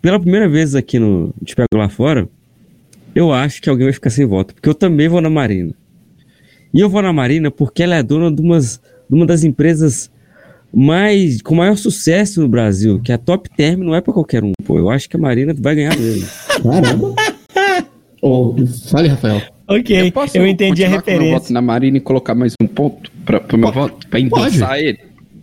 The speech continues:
Speaker 3: Ah.
Speaker 1: Não, próxima briga, tô
Speaker 4: Entra
Speaker 1: brincando,
Speaker 4: ano,
Speaker 1: vai lá.
Speaker 4: sai ano, entra eleição, sai eleição, e a Marina tá com o mesmo corte de cabelo, aquele coque maravilhoso.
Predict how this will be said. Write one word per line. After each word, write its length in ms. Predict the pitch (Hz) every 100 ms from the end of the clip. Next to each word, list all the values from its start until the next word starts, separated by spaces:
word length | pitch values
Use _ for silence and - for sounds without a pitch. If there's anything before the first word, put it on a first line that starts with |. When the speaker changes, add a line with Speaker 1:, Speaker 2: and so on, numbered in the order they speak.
| _ - _ _ - - - - - - - - -
Speaker 3:
Ah. 220 | 165 170
Speaker 1:
Não, 180 | 170 170
próxima 440 | - 240 269 233 208
briga, 320 | 185 147 -
tô 100 | 151
Speaker 4:
Entra 60 | 147
Speaker 1:
brincando, 200 | 147 120
Speaker 4:
ano, 180 | 98 -
Speaker 1:
vai 120 | 123
lá. 100 | 123
Speaker 4:
sai 260 | 95 220 180
ano, 320 | 170 180 175
entra 220 | 165 165 156
eleição, 500 | 143 127 - 160 170
sai 260 | - 147
eleição, 680 | 139 127 107 - 127 143 147 - -
e 60 | 113
a 60 |
Marina 400 | 110 101 110 120
tá 140 | 120 113
com 180 | -
o 20 | 104
mesmo 380 | 120 160 147
corte 420 | 135 - 117 117 -
de 80 | -
cabelo, 380 | 113 92 85
aquele 240 | 95 - 98 -
coque 380 | - - - - -
maravilhoso. 800 | 98 110 135 123 123 143 -